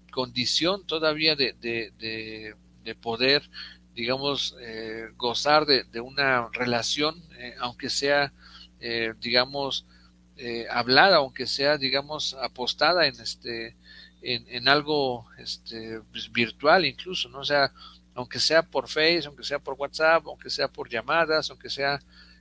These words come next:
eh, por mensajes, eh, se sigue en contacto, ¿no? En algunos casos, eh, los psicópatas narcisistas, eh, eh, instauran un dispositivo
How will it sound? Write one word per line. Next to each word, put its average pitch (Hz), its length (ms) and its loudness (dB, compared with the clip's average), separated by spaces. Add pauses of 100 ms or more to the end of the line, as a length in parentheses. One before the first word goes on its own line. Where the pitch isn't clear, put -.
(120)
eh, 117 200 -4
por 123 200 -4
mensajes, 156 760 -2 (300)
eh, 120 360 0
se 120 160 -2
sigue 156 380 2
en 143 100 -6
contacto, - 600 -10
¿no? 170 220 -12 (840)
En 139 180 0
algunos 170 460 0
casos, 196 720 0
eh, 127 180 -4
los 127 180 -2
psicópatas 143 500 -6
narcisistas, 151 960 -2
eh, 120 460 -6 (420)
eh, 117 480 -4 (720)
instauran 151 640 0
un 147 140 -14
dispositivo 151 840 -2